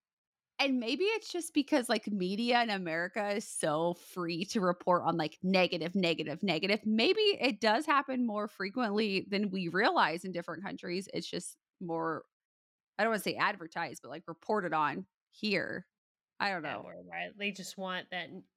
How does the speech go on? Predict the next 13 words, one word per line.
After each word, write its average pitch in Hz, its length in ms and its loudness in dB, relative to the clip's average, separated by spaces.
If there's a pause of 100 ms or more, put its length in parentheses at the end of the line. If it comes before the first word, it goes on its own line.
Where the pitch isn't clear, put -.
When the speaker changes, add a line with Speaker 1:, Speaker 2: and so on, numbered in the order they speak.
Speaker 2:
the, 214 140 -12
like, 165 240 -12 (920)
the 208 100 8
Speaker 1:
Mm-hmm. - 20 6
Speaker 2:
sensationalism. 202 1120 2 (440)
Speaker 1:
Yes, 196 420 4
exactly. 165 760 0 (1000)
So 247 300 2
with 240 180 0
no 254 220 4
suspects 247 720 2
or 220 240 -2
leads, 190 640 -4